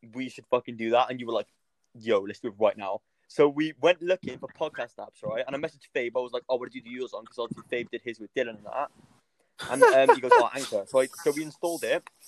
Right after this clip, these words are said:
We spent about half an hour trying to figure out how to work it, all right? 'Cause we were on FaceTime the whole time and didn't know we had to come off FaceTime.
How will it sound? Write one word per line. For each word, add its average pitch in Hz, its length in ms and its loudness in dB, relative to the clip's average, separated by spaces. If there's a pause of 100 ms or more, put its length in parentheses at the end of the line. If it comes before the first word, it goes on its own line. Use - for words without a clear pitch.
(240)
We 170 80 -6
spent 175 220 0
about 160 260 -2
half 202 320 2
an 214 80 -10
hour 165 280 -4
trying 180 140 -16
to 151 60 -4
figure 170 340 -8
out 147 80 -4
how 165 80 -6
to 156 220 -12
work 165 300 -6
it, 131 280 -6 (440)
all 123 80 -4
right? 127 220 -4
'Cause 151 100 -20
we 160 60 -8
were 160 100 -2
on 147 180 -6
FaceTime 175 400 -4
the 131 80 -8
whole 139 140 -6
time 139 180 -6
and 117 100 -18
didn't 147 120 -8
know 135 80 -6
we 143 80 -4
had - 80 -6
to - 60 -20
come 147 140 -8
off 135 120 -6
FaceTime. 139 500 -6